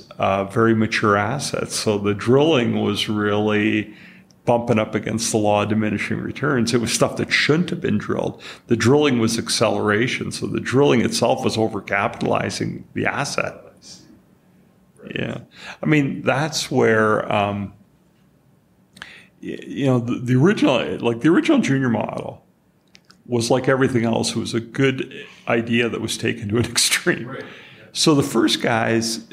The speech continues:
Speaker 1: to do the drilling to accelerate production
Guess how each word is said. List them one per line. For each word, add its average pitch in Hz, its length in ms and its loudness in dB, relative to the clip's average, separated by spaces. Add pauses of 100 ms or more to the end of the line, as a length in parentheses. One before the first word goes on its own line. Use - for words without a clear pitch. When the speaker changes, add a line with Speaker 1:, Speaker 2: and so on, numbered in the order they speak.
(180)
Speaker 1:
to - 140 -4
do 123 440 4
the 110 260 0
drilling 120 420 4
to 113 120 -2
accelerate 110 600 -2
production - 760 -4